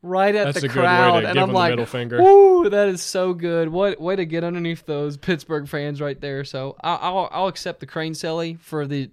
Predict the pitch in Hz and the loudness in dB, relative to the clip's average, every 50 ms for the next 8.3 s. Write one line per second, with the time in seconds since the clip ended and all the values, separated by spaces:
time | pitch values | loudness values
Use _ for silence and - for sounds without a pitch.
0 | _ - 147 147 - 156 151 147 135 - 156 143 139 139 139 139 139 135 127 127 | _ -10 -6 -4 -4 -4 -4 -4 -6 -6 -6 -6 -6 -6 -6 -4 -4 -6 -6 -8
1 | 127 113 - 120 113 131 123 117 120 117 110 110 113 - - - - 127 120 110 | -10 -10 -12 -12 -10 -10 -8 -8 -10 -12 -12 -12 -14 -14 -14 -12 -12 -10 -10 -10
2 | 107 135 170 - _ _ - 120 113 - - _ _ _ _ _ _ _ _ _ | -10 -12 -14 -16 _ _ -10 -10 -10 -10 -12 _ _ _ _ _ _ _ _ _
3 | _ - 143 156 156 151 143 135 - - 135 - 131 123 - 127 123 117 117 117 | _ -4 0 0 2 2 0 -2 -2 -4 -6 -6 -8 -8 -8 -10 -10 -10 -10 -10
4 | 110 104 - - - _ - 143 117 - - - _ _ _ _ _ _ _ _ | -10 -10 -12 -16 -18 _ -12 -12 -10 -10 -12 -16 _ _ _ _ _ _ _ _
5 | _ _ _ _ _ _ - 156 139 160 156 127 - - 143 139 135 131 - 139 | _ _ _ _ _ _ -10 -4 0 0 0 0 0 -2 -4 -4 -4 -4 -6 -4
6 | 127 120 117 110 101 - _ _ _ _ _ _ - 175 170 185 175 139 120 107 | -4 -4 -6 -8 -10 -16 _ _ _ _ _ _ -10 -6 -2 -2 0 -2 -2 -4
7 | 117 117 110 95 90 107 104 98 110 104 104 - - 113 110 - 110 104 104 - | -8 -8 -10 -10 -12 -14 -14 -12 -14 -16 -16 -16 -18 -18 -16 -14 -14 -14 -14 -14
8 | - - 127 131 127 | -14 -12 -10 -10 -10